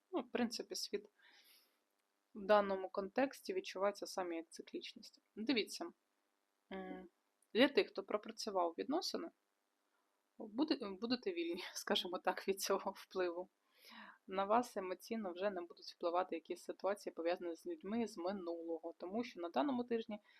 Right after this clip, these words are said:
програється момент того, що будуть повертатися люди з минулого. М, є таке в них бажання повернутись в ваше життя. А чому це відбувається?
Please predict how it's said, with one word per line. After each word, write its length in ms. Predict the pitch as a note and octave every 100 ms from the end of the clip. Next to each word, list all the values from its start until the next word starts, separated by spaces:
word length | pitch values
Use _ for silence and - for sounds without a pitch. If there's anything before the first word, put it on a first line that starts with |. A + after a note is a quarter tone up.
| - -
програється 640 | - F#3 G3 A3 G#3 -
момент 400 | F3+ F3+ F3 E3
того, 300 | E3+ E3+ C#4
що 180 | - -
будуть 300 | F#3+ C4 -
повертатися 600 | F#3 F#3 - G3+ G#3 F3
люди 220 | F3 F#3
з 100 | -
минулого. 420 | E3+ D#3+ D#3+ A#3+ D4+ _ _ _ _ _ _ _ _ _ _ _ -
М, 220 | G#3+ G3 G3+
є 260 | C4+ F#3+ G#3
таке 320 | G#3 G3 G3+
в 60 | F#3+
них 180 | F#3+ F3+
бажання 560 | F#3 F#3 F#3 F3+ F3 - _
повернутись 960 | F#3+ F3 F3+ F3+ E3+ E3 B3 D#4 - -
в 60 |
ваше 300 | A3 A3 -
життя. 440 | G#3 A3+ - A#3 E3+ _ _ _ _ _ _ _ _ _ -
А 60 | F#3+
чому 480 | - E4 A#3 G3+
це 200 | G#3 -
відбувається? 1300 | G3 G3 - F3+ F3+ F3+ F3 F3 - - F3 F3 F#3